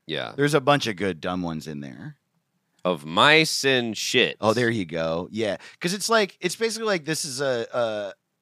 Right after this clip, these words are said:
Speaker 2: a bacteria that is okay in the gut but can infect your urinary tract,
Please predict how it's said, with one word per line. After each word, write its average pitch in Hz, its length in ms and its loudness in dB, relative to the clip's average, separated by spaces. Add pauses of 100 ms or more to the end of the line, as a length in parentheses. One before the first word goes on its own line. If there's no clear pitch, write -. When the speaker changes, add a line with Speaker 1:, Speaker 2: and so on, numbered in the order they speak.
Speaker 2:
a 110 720 -8 (540)
bacteria 175 540 -2
that 127 240 -2
is 117 160 -8
okay 135 320 -4
in 135 80 -4
the 117 100 -6
gut 110 400 -2
but 104 160 -8
can 107 280 -6
infect 104 720 -8 (520)
your 101 240 -4
urinary 113 520 -4
tract, - 600 -10